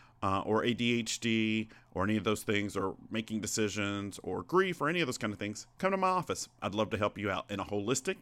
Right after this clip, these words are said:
and natural way. So with that, I'm gonna, uh, move forward to today's topic. This is something that I just kinda decided to do,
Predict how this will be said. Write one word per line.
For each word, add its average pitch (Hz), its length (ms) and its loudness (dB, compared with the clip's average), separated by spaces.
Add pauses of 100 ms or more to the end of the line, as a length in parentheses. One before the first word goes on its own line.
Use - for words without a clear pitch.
and 98 220 -2
natural 101 400 0
way. 95 180 -4 (380)
So 131 200 6
with 127 520 4
that, 160 420 6
I'm 143 160 6
gonna, 123 300 4 (360)
uh, 117 220 6
move 139 300 8
forward 143 400 4
to 117 140 -2
today's 113 500 2
topic. 139 420 6 (260)
This 240 200 6
is 359 100 4
something 202 360 2
that 165 140 2
I 156 140 8
just 170 180 -2
kinda 170 200 0
decided 113 480 4
to 123 100 0
do, 120 500 2